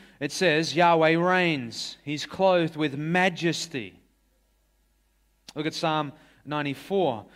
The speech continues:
"O Yahweh, God of vengeance, God of vengeance, shine forth. Rise up, O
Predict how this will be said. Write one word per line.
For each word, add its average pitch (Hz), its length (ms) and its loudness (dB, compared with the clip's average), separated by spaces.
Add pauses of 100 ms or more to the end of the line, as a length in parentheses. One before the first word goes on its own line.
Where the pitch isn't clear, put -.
(160)
"O 165 120 4
Yahweh, 165 640 4 (340)
God 175 340 4
of 131 100 -2 (240)
vengeance, 139 920 -2 (220)
God 175 260 2
of 156 100 0
vengeance, 165 680 -2 (140)
shine 185 720 -2
forth. 170 600 0 (160)
Rise 185 440 4
up, 208 240 6
O 170 260 6